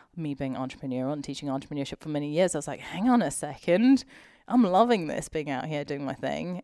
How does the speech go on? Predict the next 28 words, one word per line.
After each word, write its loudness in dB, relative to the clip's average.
and -2
I -12
can -2
make -2
money 0
out -2
of -8
this -8
curiosity -10
that -6
people -8
have -6
in -6
this." -12
And -8
so -4
I -2
just -12
monetized -8
that, -4
and -6
I -4
was -8
like, -8
"Right, -8
I'm -8
just -8
gonna -4